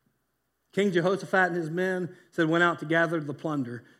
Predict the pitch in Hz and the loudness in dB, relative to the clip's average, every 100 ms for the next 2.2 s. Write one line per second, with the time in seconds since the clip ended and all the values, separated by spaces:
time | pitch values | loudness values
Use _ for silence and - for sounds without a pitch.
0 | _ 180 190 180 - 143 - 151 175 190 | _ 0 0 -2 -2 -8 -2 0 2 2
1 | 165 139 175 160 143 123 156 151 135 131 | 0 -2 -2 -2 -4 -4 -2 -2 -2 -4
2 | 127 | -6